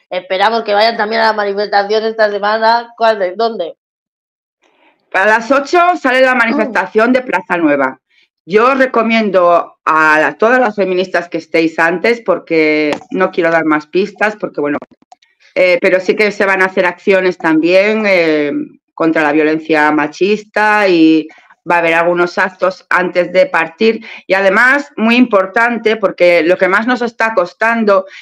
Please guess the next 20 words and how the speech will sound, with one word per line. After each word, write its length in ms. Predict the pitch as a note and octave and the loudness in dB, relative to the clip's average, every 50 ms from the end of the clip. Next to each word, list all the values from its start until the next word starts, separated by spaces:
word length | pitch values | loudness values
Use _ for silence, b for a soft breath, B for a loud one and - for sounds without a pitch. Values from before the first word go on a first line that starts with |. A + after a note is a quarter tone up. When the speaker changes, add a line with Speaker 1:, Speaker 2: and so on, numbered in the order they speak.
| B B | B B
Speaker 2:
es 140 | - F#3+ F#3+ | -4 -4 0
que 80 | - G#3+ | 0 0
una 160 | G#3+ A#3 A#3 | 2 2 2
de 60 | B3 | 2
las 160 | A#3+ A#3+ G#3+ G3+ | 2 0 2 2
reivindicaciones 960 | A3 G#3+ G#3+ G#3 F#3+ G3 - - F#3 F#3 - F#3 F#3 F3+ F3+ F3 E3+ F3 E3 | 0 0 0 0 -2 -4 -2 -2 -4 -2 -2 0 0 2 2 0 0 -2 -2
del 360 | E3 E3 D#3+ D#3+ D#3 D#3 D#3 | 0 2 2 2 2 2 0
bloque 360 | D#3 E3+ F#3 F#3+ F#3 - F3+ D3+ | 0 0 0 0 2 0 -2 0
Racen, 720 | D#3 F#3 G3 A3+ A3 - _ - E3 E3 E3 D#3 - _ _ - | 0 0 0 0 -2 -4 _ -4 -4 -4 -4 -6 -10 _ _ -4
ahora 320 | C#3 C3+ C#3 E3 E3+ E3 | -2 0 2 2 2 0
de 100 | E3+ E3+ | 2 0
la 80 | F3 F3+ | 0 0
manifestación, 640 | F3+ F3 F3 F3 F3 - - F3+ F3 G#3 F#3+ F#3+ - _ _ _ _ _ | 0 -2 -2 -4 -6 -8 -10 -6 -2 -2 -2 -2 -4 _ _ _ _ _
es 140 | F#3+ - | -6 -2
que 140 | - C4 B3 | -2 -2 0
respeten 580 | A3 A3+ A3 A3 - - C4 C#4 C4+ C4+ A#3+ A3 | 0 0 -2 -4 -2 -2 -2 -2 0 -2 -2 -2
la 160 | G3+ G#3 - | -2 -2 -2
zona 260 | - A3 G#3 G#3 G3+ | -2 -2 0 0 0
no 180 | G3+ G3 F#3+ G3 | 0 0 0 0
mixta. 520 | A3 B3 C4 - - _ - - - - | 2 0 0 -2 -4 _ -6 -6 -6 -6